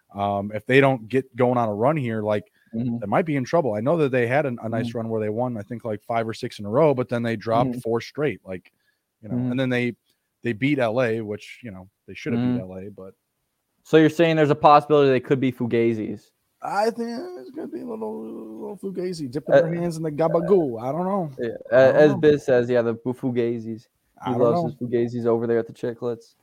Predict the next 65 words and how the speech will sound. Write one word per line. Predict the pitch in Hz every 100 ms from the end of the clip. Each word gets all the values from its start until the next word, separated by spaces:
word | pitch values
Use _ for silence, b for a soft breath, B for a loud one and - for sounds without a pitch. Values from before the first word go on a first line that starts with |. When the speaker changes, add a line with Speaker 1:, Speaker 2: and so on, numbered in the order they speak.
| _ _ _ _ _ _ _ -
Speaker 1:
I | 98 123
don't | 139 151
know. | 156
I'm | 123 143
not, | 160 156
I'm | 151
not | 165 147
big | 139
Speaker 2:
Mm. |
Speaker 1:
buyers | 131 135 139 127
of | 123
the |
Rangers. | 123 139 139
I'm | 131 120
also | 123 117
a |
Devils | 104 120 123 -
fan, | 131 127
so | 120 110
it's | 101
tough | - 117
for | -
me | 117
to | 110
buy | 107 107
in. | 117 123 123
Uh, | 113 110 104 101 -
I'm, | 107 123 127
I'm | 120
Speaker 2:
Mm. |
Speaker 1:
rooting | 202 196
for | 143
Pat | 160 160
Kane. | 160 156 101
Like, | 98
I, | 107
I | 110 107
want | 110 127
him | 131
to | 131
win | 127
Speaker 2:
Mm-hmm. | 131
Speaker 1:
another | 127 123
cup. | - 127
I | 110
want | 104 123
him | 123
to | 120
do | 117 123
well, | 127 131 127 _ _ _ _
but | 107 107
it's | 107 -
tough | 139 123
for | 123
me | 120 120
to, | 113 110 110 107
you | 113
know, | 92 92 _ _ _ _
really | 117 113
lean | 113 120 117
into | 113
the | 104
Rangers, | 101 107 101 98 95 -
you | 104
know, | 92